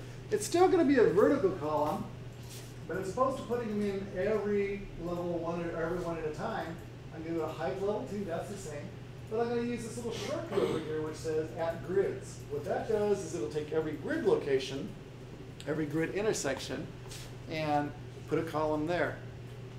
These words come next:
So if I choose the at grids tool, it looks like this. I can say this grid, this grid, that grid. I'm just shift clicking to grab a bunch of grids.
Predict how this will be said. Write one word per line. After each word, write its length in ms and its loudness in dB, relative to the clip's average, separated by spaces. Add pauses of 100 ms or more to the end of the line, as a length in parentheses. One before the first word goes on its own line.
(340)
So 120 -2
if 100 0
I 100 4
choose 360 4
the 220 10
at 260 2
grids 320 4
tool, 460 2 (600)
it 140 2
looks 220 2
like 160 6
this. 320 4 (400)
I 80 0
can 120 -2
say 400 4 (360)
this 180 6
grid, 400 10 (1200)
this 200 -2
grid, 500 4 (840)
that 300 2
grid. 280 4 (1800)
I'm 80 -2
just 160 0
shift 440 0
clicking 420 -2
to 60 -2
grab 240 6
a 60 -2
bunch 220 0
of 80 -8
grids. 460 2